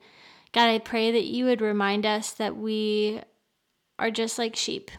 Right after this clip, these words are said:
and that we need you. We need you as our shepherd and our companion. Um, God, we just pray that you would continue to draw us back to you.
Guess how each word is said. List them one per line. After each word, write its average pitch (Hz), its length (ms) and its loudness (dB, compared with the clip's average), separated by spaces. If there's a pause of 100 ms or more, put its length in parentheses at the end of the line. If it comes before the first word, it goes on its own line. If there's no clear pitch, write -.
(220)
and 220 140 0
that 208 140 0
we 208 100 2
need 214 320 2
you. 247 320 2
We 233 160 0
need 220 480 0 (460)
you 247 200 4
as 226 200 4
our 196 100 2
shepherd 247 760 2
and 214 380 -6
our - 140 -8
companion. 226 920 0 (140)
Um, 220 560 -8
God, 214 180 4
we 220 80 2
just 220 220 -2
pray 208 260 -2
that - 220 -4
you 226 240 -2
would 208 180 0
continue 226 460 -2
to 226 120 -6
draw 214 360 2
us 220 280 0
back 214 360 -2
to - 100 -6
you. 214 380 -2